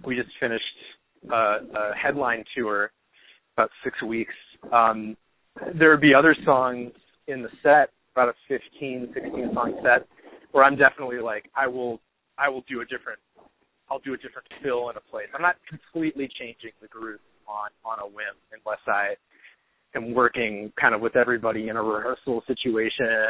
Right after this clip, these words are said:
or at a sound check, being like, "Hey man, like, what about this?" Like, you know,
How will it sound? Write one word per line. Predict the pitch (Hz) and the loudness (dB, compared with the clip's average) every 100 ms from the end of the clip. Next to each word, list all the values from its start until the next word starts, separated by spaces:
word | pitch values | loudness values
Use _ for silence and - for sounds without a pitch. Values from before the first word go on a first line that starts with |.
| 110 | 0
or | 104 104 | 0 0
at | |
a | 101 - | -2 0
sound | 113 113 104 110 | 2 2 0 -2
check, | 104 - | -2 -4
being | 110 | -8
like, | 113 | -6
"Hey | 208 | -6
man, | 202 196 190 | -4 -2 0
like, | 185 | 2
what | 190 | 4
about | 180 180 - | 6 6 6
this?" | 151 113 _ | 2 2 _
Like, | 117 107 - _ _ _ _ - | -2 -2 -2 _ _ _ _ -2
you | 127 | 4
know, | 120 120 | 4 2